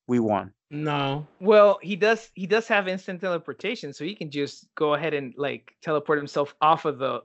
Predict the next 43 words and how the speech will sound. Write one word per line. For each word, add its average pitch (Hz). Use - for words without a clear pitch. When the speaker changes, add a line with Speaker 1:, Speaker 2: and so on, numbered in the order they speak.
Speaker 3:
those 127
things. 175
Speaker 2:
No, 185
'cause 156
once 160
again, 160
he 143
blocks 156
that. 127
Speaker 1:
He, 160
Speaker 3:
How 170
Speaker 1:
he -
Speaker 3:
does 185
Speaker 1:
needs 190
Speaker 3:
it -
Speaker 1:
his, -
his 147
forehead. 151
Speaker 3:
How, -
how 196
does 202
it 170
block 170
it? 107
Speaker 2:
Because 156
it's 170
part 196
of, 208
like, 202
it 190
will, 180
it, 175
it's -
supposed 190
to, 165
to 151
block 156
an 151
energy 170
flow 147
from 135
the 127
body. 120